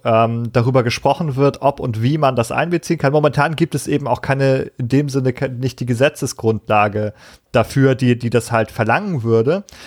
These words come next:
Aber ich weiß, dass es diese Diskussion zumindest gibt, auch bei der U S K. Und natürlich, die halten sich natürlich auch nur an die Vorgaben. Und solange es eben diese Vorgaben nicht gibt, ja, ist natürlich, bleibt es natürlich bei den Verfahren, so wie sie auch bisher sind.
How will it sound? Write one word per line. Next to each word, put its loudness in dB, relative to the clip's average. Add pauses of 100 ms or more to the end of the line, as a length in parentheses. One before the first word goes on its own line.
(120)
Aber 2
ich -4
weiß, 2
dass -4
es -8
diese -2
Diskussion 0
zumindest -2
gibt, -2
auch -4
bei 2
der 2
U -2
S -4
K. 0
Und -4
natürlich, -2
die 0
halten -2
sich -10
natürlich -6
auch -8
nur -2
an -4
die -4
Vorgaben. -2 (340)
Und -10
solange 0
es -6
eben -4
diese -2
Vorgaben 0
nicht -6
gibt, -6 (400)
ja, 2
ist -4
natürlich, -2
bleibt 2
es -4
natürlich -4
bei 2
den 0
Verfahren, -2
so -6
wie -6
sie -6
auch -6
bisher -6
sind. -16